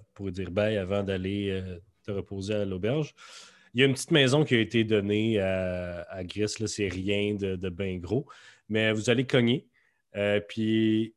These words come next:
euh, vous entendez de l'intérieur, « C'est ouvert ! »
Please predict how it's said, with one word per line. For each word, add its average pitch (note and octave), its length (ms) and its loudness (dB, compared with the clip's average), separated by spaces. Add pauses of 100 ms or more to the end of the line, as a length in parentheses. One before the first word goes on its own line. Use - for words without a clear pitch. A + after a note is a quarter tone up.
(100)
euh, G#2 400 0
vous A2+ 180 -4
entendez A#2 260 0
de B2 60 0
l'intérieur, « A#2+ 480 4 (600)
C'est F#3+ 240 4
ouvert ! » F#3+ 540 8